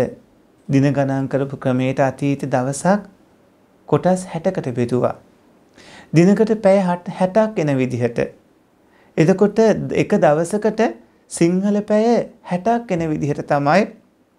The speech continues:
බෙදුවේ. සූර්ය උදාවත් එක්ක තමයි එතකොට දවස පටන් ගන්නෙ. ඒක හින්දා වර්තමාන ව්‍යවහාර ඔරලෝසු පැයකට සිංහල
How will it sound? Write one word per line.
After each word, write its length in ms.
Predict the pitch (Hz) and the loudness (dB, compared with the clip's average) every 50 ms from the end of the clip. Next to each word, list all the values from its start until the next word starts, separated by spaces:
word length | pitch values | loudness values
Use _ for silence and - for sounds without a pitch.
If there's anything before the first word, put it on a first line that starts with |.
| _ _ _ _ _ _ - | _ _ _ _ _ _ -4
බෙදුවේ. 500 | 151 143 165 165 127 131 123 113 - - - - _ _ _ - - - - _ | 0 2 2 2 2 2 0 -2 -2 -6 -12 -18 _ _ _ -20 -20 -20 -20 _
සූර්ය 800 | - - 185 170 170 170 170 175 160 180 185 185 175 151 - - | -2 2 4 6 6 6 6 4 4 4 4 4 4 2 0 -2
උදාවත් 760 | - 156 135 127 160 165 165 165 160 165 170 170 170 - _ | -2 -2 0 4 4 4 4 2 2 2 0 -2 -2 -6 _
එක්ක 340 | _ 156 156 156 - - 190 | _ -2 -2 -2 -4 -6 -4
තමයි 400 | 185 175 156 143 143 151 165 208 233 - - - _ _ _ _ _ _ _ _ | -2 -2 -2 -2 0 0 0 0 -2 -4 -10 -20 _ _ _ _ _ _ _ _
එතකොට 360 | 160 156 - 170 180 185 180 185 | -2 -2 0 0 0 0 0 0
දවස 380 | 190 156 160 147 151 180 180 - | 0 0 2 0 0 -2 -4 -6
පටන් 460 | 190 - 160 151 - 135 123 117 120 | -6 -6 -8 -6 -4 -4 -4 -2 -2
ගන්නෙ. 340 | 120 123 120 117 117 117 117 120 - - _ _ _ _ _ _ _ _ _ _ _ | -2 0 0 0 -2 -4 -8 -10 -12 -20 _ _ _ _ _ _ _ _ _ _ _
ඒක 200 | 139 131 131 131 156 | 2 2 2 2 -2
හින්දා 640 | 143 139 139 135 135 135 127 156 170 170 143 117 - - _ _ _ | -4 -4 -2 -4 -4 -2 0 2 4 4 4 2 -2 -10 _ _ _
වර්තමාන 760 | _ - 127 123 127 131 - 156 147 143 143 143 143 143 143 147 | _ 0 2 2 0 0 -2 -6 -4 -4 -4 -2 -2 -2 -4 -2
ව්‍යවහාර 580 | 147 139 123 123 127 127 135 143 139 139 139 151 - | -2 -2 0 0 -2 -2 0 0 0 0 0 -2 -2
ඔරලෝසු 800 | - 131 131 127 123 131 143 151 151 151 147 - - 165 156 147 | -2 -2 -2 -2 0 2 4 4 4 2 2 0 0 0 0 2
පැයකට 520 | - 135 123 123 143 156 - 180 160 170 185 220 - - - - - | 2 0 2 2 2 2 2 0 2 4 2 2 0 -2 -10 -20 -16
සිංහල 520 | _ - - 151 147 156 160 170 185 185 | _ -4 -2 -2 0 0 0 0 2 2